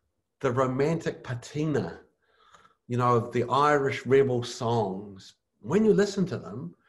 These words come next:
they're celebrating murder. You know, that there was a, a, a, an echo chamber, which was my family,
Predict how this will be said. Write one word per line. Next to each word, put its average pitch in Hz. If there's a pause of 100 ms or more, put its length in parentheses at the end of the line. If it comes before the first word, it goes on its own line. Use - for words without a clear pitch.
(280)
they're 165
celebrating 170
murder. 175 (960)
You 151
know, 160
that 156
there 165
was 151
a, 143 (1120)
a, 131 (120)
a, 127 (680)
an 139
echo 185
chamber, 117
which 123
was 131
my 135
family, 131